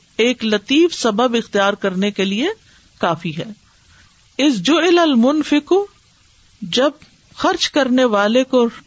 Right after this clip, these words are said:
بنایا گیا یا سمجھا گیا، كَأَنَّهُ يُؤْتِي اللَّهَ تَعَالَى مَالًا، گویا کہ وہ اللہ تعالیٰ کو مال دے رہا ہے، وَذَلِكَ مِنْ مَعْنَى الْإِحْسَانِ،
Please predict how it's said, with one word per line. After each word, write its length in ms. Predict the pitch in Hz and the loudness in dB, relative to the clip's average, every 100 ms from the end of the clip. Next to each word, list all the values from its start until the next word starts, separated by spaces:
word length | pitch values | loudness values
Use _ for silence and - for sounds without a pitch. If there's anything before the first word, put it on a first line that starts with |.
| - | -8
بنایا 400 | 170 190 196 220 | -2 0 2 0
گیا 220 | 214 208 208 | 0 0 0
یا 160 | 208 185 | 0 0
سمجھا 420 | 208 208 247 254 | 2 2 2 0
گیا، 320 | 190 175 202 - _ _ _ _ - _ - | 0 0 -2 -6 _ _ _ _ -20 _ -6
كَأَنَّهُ 680 | 285 277 277 330 370 330 330 | -2 0 0 2 4 4 4
يُؤْتِي 400 | 254 330 330 285 | 4 4 2 0
اللَّهَ 420 | 247 233 262 254 247 | 2 2 2 0 0
تَعَالَى 480 | 202 185 202 214 | 2 2 2 2
مَالًا، 460 | 196 175 165 180 311 349 _ - - _ _ _ - | 2 2 2 2 -2 -8 _ -20 -20 _ _ _ 0
گویا 260 | 240 285 320 | 2 2 2
کہ 80 | 302 | 2
وہ 200 | 269 294 | 2 2
اللہ 260 | - 214 247 | 2 0 0
تعالیٰ 340 | 247 196 202 233 | 0 0 2 0
کو 140 | 233 269 | 0 2
مال 420 | 196 190 208 202 | 4 4 2 2
دے 140 | 175 | 0
رہا 360 | 170 156 160 151 | 2 0 0 -2
ہے، 240 | 160 185 294 _ _ _ _ _ _ _ _ _ - | -2 -4 -8 _ _ _ _ _ _ _ _ _ -8
وَذَلِكَ 720 | 190 214 190 226 320 349 339 | -2 0 2 2 2 2 2
مِنْ 340 | 330 277 277 254 | 0 0 0 2
مَعْنَى 360 | 254 311 311 | 2 2 2
الْإِحْسَانِ، 880 | 285 240 196 180 - 208 214 208 269 | 0 0 0 0 0 2 2 2 0